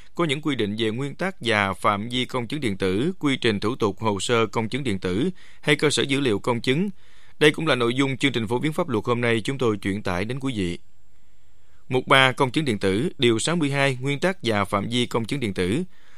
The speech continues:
Một, công chứng điện tử là việc công chứng được thực hiện bằng phương tiện điện tử để tạo lập văn bản công chứng điện tử,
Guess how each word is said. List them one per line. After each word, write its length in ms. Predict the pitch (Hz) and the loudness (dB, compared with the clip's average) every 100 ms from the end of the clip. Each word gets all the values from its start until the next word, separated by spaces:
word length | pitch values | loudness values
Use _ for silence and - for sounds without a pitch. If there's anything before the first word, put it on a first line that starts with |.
| - - | -12 -10
Một, 300 | - 123 117 | -2 2 2
công 160 | - 147 | 0 -2
chứng 140 | 165 | 0
điện 180 | 175 120 | 0 0
tử 280 | 113 101 135 | 0 0 0
là 240 | 165 123 110 | 0 0 2
việc 200 | 110 110 | -2 0
công 220 | 139 135 | -2 -2
chứng 280 | 127 139 196 | -2 -2 0
được 180 | 131 98 | 0 0
thực 160 | 110 | -2
hiện 260 | - 101 110 | 0 -2 0
bằng 220 | 117 107 | 0 0
phương 280 | - 151 147 | -2 -2 -2
tiện 180 | 107 104 | -4 -2
điện 160 | 107 | -4
tử 360 | 98 98 113 180 - | -2 -2 0 -4 -2
để 300 | 107 101 147 | 0 0 0
tạo 200 | 110 104 | -2 0
lập 180 | 113 101 | -2 -2
văn 240 | 113 117 | -4 -2
bản 200 | 104 101 | -2 -4
công 220 | 143 135 117 | -2 -4 -4
chứng 160 | 135 | -6
điện 160 | 131 98 | -6 -4
tử, 300 | 95 101 | -2 -2